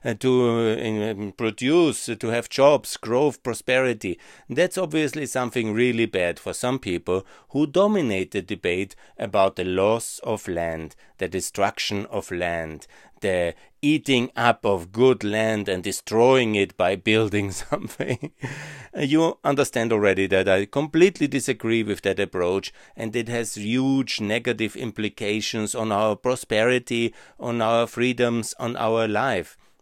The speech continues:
And this is really keeping us back, this debate.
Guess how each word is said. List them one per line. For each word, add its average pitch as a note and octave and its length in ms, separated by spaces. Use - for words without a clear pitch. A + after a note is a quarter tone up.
And A#2 220
this A#2 180
is G#2 200
really A2+ 280
keeping G#2+ 440
us F2+ 120
back, F2 320
this F2+ 180
debate. E2+ 460